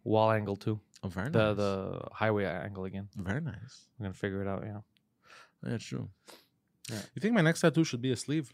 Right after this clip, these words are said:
Speaker 1: I think your next tattoo should be a penis.
Speaker 2: He always does this.
Speaker 1: But on your cheek here, like, like a SoundCloud rapper. And then call you Big Dicky.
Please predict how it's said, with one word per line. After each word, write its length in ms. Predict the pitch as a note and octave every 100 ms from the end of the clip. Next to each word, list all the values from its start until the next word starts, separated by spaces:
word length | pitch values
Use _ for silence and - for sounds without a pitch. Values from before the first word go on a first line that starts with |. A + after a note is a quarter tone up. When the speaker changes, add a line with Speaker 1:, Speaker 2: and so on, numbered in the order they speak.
| -
Speaker 1:
I 60 | B2
think 160 | G#3+
your 80 | G3
next 260 | C3 C#3 -
tattoo 260 | C3+ A#2 C#3+
should 160 | -
be 80 | G#2
a 20 |
penis. 400 | G2 C3+ G#2 F2+ - _ _ - - _ - - _
Speaker 2:
He 140 | - D#3
always 300 | A3+ F4+ E3
does 220 | D#3 D#3+
this. 240 | G2+ E2+ -
Speaker 1:
But 160 | B2+ B2
on 140 | C3+
your 100 | C3+
cheek 340 | A2+ - D#3 -
here, 160 | C#3 A#2+
like, 200 | A2 -
like 140 | A2
a 40 | G#2+
SoundCloud 460 | - A#2+ - G#2 F#2+
rapper. 360 | G2 - F#2+ _ _ _ _ _ _ _ -
And 80 | A2+
then 100 | A2
call 180 | G#2+ A#2
you 80 | G#2
Big 280 | B2 A2
Dicky. 340 | A2+ A#2+ G#2+